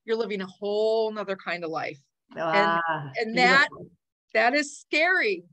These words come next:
Speaker 1: for the powers that be, because
Speaker 2: I call
Speaker 1: you're
Speaker 2: it
Speaker 1: self-
Speaker 2: freedom.
Speaker 1: Yeah, yeah,
Speaker 2: <laughs>
Speaker 1: that, that is true freedom.
Speaker 2: It
Speaker 1: When
Speaker 2: is.
Speaker 1: you can go into the grocery store and you're not panicked because the shelves are bare, bare,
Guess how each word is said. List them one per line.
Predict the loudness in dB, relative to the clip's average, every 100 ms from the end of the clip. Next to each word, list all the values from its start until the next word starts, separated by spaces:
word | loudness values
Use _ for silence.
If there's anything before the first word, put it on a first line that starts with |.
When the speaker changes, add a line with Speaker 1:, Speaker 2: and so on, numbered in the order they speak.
| _
Speaker 1:
for | -4 -2 0 -4 -8 _ _
the | -16
powers | -2 2 4 2 2
that | 0 0
be, | -4 -8 -10 -8
because | -8 -6 -2 0 0 -4 -14 -20 _ _ _ _ _ _
Speaker 2:
I | 0 2
call | 4
Speaker 1:
you're | 4
Speaker 2:
it | 4
Speaker 1:
self- | 2
Speaker 2:
freedom. | 4 2 -2 -6 -12 _ _ 2
Speaker 1:
Yeah, | 4 4 0
yeah, | 2 2 2 -2
Speaker 2:
<laughs> | 0
Speaker 1:
that, | 0 2
that | 2 4 2
is | -2 -4 -8 -16 -16 -8
true | -4 -2 -2 -4 -6 -8 _
freedom. | -2 -2 0 -4 -8 -16 -8
Speaker 2:
It | -2
Speaker 1:
When | 0
Speaker 2:
is. | 0
Speaker 1:
you | -2
can | -2 4
go | 4 4
into | 0 -2
the | -4
grocery | 0 0 0 -4
store | -6 -2 0 2
and | 0 -2
you're | -2
not | 0 -2 -4
panicked | -4 -2 -2 -6 -8
because | -8 -4 -4
the | -4
shelves | 0 0 0 -2
are | -4
bare, | 0 -2 -2 -8 -10
bare, | -2 2 2 0